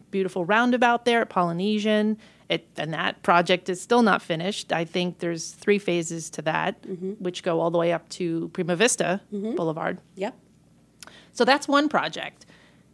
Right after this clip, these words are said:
Speaker 1: And there's three other major projects that are going on right now that we're actually getting a lot of questions, um, about
Speaker 2: Mm-hmm.
Speaker 1: on social media. We are asking our listeners to submit topic ideas.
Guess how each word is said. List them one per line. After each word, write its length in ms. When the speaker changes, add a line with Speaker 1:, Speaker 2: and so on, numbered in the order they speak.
Speaker 1:
And 140
there's 220
three 260
other 240
major 320
projects 380
that 100
are 80
going 580
on 440
right 180
now 140
that 100
we're 80
actually 300
getting 260
a 60
lot 160
of 60
questions, 840
um, 400
about 380
Speaker 2:
Mm-hmm. 80
Speaker 1:
on 220
social 280
media. 800
We 160
are 80
asking 460
our 400
listeners 640
to 280
submit 320
topic 300
ideas. 600